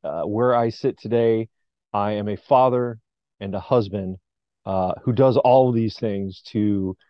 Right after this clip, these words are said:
uh, support my family and my community, and, and to, oh, well, and my, look,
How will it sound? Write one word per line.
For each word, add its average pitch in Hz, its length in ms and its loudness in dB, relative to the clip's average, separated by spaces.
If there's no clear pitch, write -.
uh, 90 220 -8
support 151 380 0
my 123 140 2
family 117 460 2
and 104 80 -4
my 98 100 -4
community, 104 720 -4
and, 87 320 -6
and 85 240 -8
to, 92 520 -4
oh, 370 120 -4
well, 233 280 0
and 175 100 0
my, 147 140 -2
look, 131 220 -2